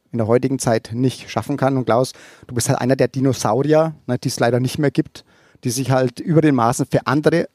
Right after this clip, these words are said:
einsetzen. Ne, das sind halt, äh, Persönlichkeiten wie du jetzt, ein Klaus Pfaffel, ein Andi Grünewald, der Hepp vielleicht, das sind ein paar, die mir so einfallen, aber das ist eine aussterbende Generation, das, äh, ist heutzutage nicht mehr zu leisten und die Leute sind auch nicht mehr bereit, das zu machen.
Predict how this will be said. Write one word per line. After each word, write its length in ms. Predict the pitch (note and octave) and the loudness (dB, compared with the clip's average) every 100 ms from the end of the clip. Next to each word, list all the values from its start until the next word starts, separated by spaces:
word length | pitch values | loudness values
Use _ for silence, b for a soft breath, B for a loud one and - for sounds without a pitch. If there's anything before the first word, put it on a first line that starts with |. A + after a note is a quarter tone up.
| _ _ | _ _
einsetzen. 760 | - B2+ D#3 - D#3+ - D#3+ D#3+ b b b b b - | -2 0 0 0 -2 -2 -2 -4 b b b b b -2
Ne, 240 | C#3 D3+ - | 0 0 -2
das 180 | B2+ - | -4 -2
sind 180 | C3+ | 0
halt, 240 | B2+ B2+ - | 2 0 -2
äh, 280 | - C3+ C3 | 0 0 2
Persönlichkeiten 880 | A#2+ C#3+ D3+ C#3+ - C#3 C3 C3 B2 | 0 0 0 0 0 2 2 0 0
wie 160 | B2+ A#2 | -4 -2
du 180 | C#3+ C#3 | 2 4
jetzt, 260 | C3+ - | 4 2
ein 140 | B2+ B2 | -6 0
Klaus 240 | A#2+ A#2+ | 0 0
Pfaffel, 380 | - A#2+ - B2+ | -2 -2 0 -2
ein 120 | B2 | 0
Andi 160 | B2 A#2+ | -2 -2
Grünewald, 580 | B2+ C3 C3 B2 B2 - b b b b | 2 4 4 4 2 -4 b b b b
der 80 | B2+ | 0
Hepp 240 | G#2+ - - | 2 0 -2
vielleicht, 480 | C#3 A#2+ B2 - | 2 2 2 -4
das 80 | B2+ | -6
sind 120 | B2 A#2+ | -2 -2
ein 120 | A#2+ | 2
paar, 180 | A2 B2 | 2 2
die 140 | C3+ | 0
mir 140 | B2+ | 0
so 100 | A#2+ | 0
einfallen, 540 | G#2+ A#2 B2 B2 B2 A#2+ | -2 -4 0 0 0 0
aber 260 | A#2+ A#2+ | 0 0
das 260 | A2+ A#2+ - | 0 -2 -2
ist 100 | A#2+ | -2
eine 220 | A2+ B2 | 0 0
aussterbende 440 | A2 - A#2 A#2 A#2 | -2 0 0 0 -2
Generation, 680 | A#2+ A#2+ A2+ - B2 C3+ - b b b | 0 0 0 0 0 0 -4 b b b
das, 240 | B2+ - | -6 -4
äh, 200 | - A2+ A2+ | -4 -2 -2
ist 160 | - | -2
heutzutage 400 | A2 A#2+ A#2 G#2 | -4 0 0 0
nicht 140 | A#2 A2 | -2 -4
mehr 80 | A2+ | -2
zu 100 | G#2 | 2
leisten 260 | F#2+ G2+ | 2 0
und 60 | G#2+ | -2
die 40 | |
Leute 120 | G#2+ | -4
sind 180 | G#2 A#2 | -4 -6
auch 100 | - | -6
nicht 140 | A2+ G2+ | -6 -6
mehr 100 | A2+ | -4
bereit, 240 | G#2 G#2+ | -4 -6
das 140 | - | -10
zu 140 | - F#2+ | -10 -8
machen. 220 | F2+ - | -8 -10